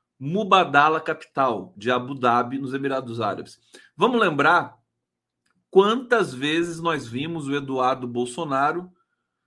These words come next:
junto com o pessoal lá, a família real dos Emirados, da Arábia Saudita, e tira foto de, né, com aquela,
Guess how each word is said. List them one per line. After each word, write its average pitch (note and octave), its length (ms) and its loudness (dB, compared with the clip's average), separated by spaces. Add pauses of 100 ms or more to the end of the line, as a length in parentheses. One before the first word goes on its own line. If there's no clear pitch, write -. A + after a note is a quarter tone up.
(100)
junto D#3+ 560 -4
com F3+ 480 -8 (460)
o B2 80 -10
pessoal D3 640 4
lá, C#3 420 2
a B2 80 -4
família C3+ 460 -4
real B2 340 0
dos A#2 160 -8
Emirados, B2 1120 2 (380)
da B2 120 0
Arábia B2+ 280 0
Saudita, B2 880 -6 (220)
e A#2 80 -10
tira C3+ 260 -2
foto C3+ 520 -4
de, G#2 420 -12
né, C3+ 280 -6
com A#2+ 100 -18
aquela, G#2 480 -6